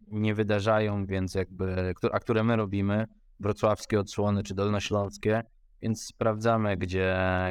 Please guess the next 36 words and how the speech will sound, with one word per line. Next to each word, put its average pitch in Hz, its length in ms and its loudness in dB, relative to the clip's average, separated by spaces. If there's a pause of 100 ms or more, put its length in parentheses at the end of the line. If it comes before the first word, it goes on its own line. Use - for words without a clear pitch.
gdzie 90 180 -4
kto - 220 -6
po 92 160 -6
ile 90 140 -2
sprzedaje. 98 640 0 (340)
Niektórzy 104 520 -2
czasami 101 380 -4
sprzedają 107 500 -2
za 101 140 -2
tanio, 107 480 0 (520)
co 101 160 -2
przekonaliśmy 104 760 0
się 113 180 0
m-, 98 320 -2
przy 98 160 -4
targach 98 420 0
gier 104 220 0
planszowych. 104 840 -2 (1000)
Nie 113 180 2
było 127 220 2
dla 131 140 2
nas 120 200 0
wyobrażalne, 120 800 0
że 113 100 -2
dla 107 140 0
kogoś 107 320 -2
może 104 260 0
być 98 240 -4
w 98 120 -4
dzisiejszych 101 500 -2
czasach, 101 580 0
e, 98 300 0
trzydzieści 101 500 -6
pięć 101 240 -2
złotych 98 360 -4
dużo 104 600 0